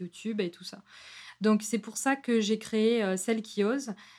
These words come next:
avec, euh, un, donc c'est un nouveau site qui est sur le web entrepreneuriat au féminin. Euh, je l'ai créé avec, euh, l'une de mes élèves, euh, origami. Mo-,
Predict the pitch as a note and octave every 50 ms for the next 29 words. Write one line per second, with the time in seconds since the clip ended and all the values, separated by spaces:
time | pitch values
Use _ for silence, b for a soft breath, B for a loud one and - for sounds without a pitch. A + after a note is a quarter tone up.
0 | B B - F#3+ G3 G3+ F#3 F#3+ G#3+ G#3+ A3 G#3+ - - G#3 F#3+ F#3+ F#3 F#3+ F#3
1 | - G3+ G3+ G3 G3 F#3+ F#3 G3+ G3 G3 F#3+ - - G3+ G3 G3+ G#3 A#3 A3 A#3
2 | A3+ A3 - B3 - - - - - G#3 G#3+ G#3 - - G3 F#3+ F#3 F#3+ G3+ G#3+
3 | G3+ G#3 G#3 G3+ G3 - G3+ - - G#3+ G3+ G3+ G3 G3+ G#3 G3+ G3+ G3 G3 -
4 | - A#3+ A#3 - - B3 G#3+ G#3 G3 F#3 F3+ F#3 A3 D4+ - _ _ _ B B
5 | B B B B B B B B B B - G3+ G3 G3 G3 G3 F#3 G3 G#3+ A#3
6 | A3+ - B3+ C4 C#4 C#4 C4 A3 G#3+ A3 A3 - G#3 G3+ G3+ G3+ G3 G3 A#3 B3
7 | B3+ A3 A#3+ A3+ G#3+ G#3+ G#3+ G3 G#3+ A3 G#3+ G#3+ A3+ A3 G3 G#3 G3 F#3+ F#3 F#3
8 | - - A3 A3 A3 A3+ G3 G#3+ G3+ G3 A3+ C#4 C#4+ A3+ F#3+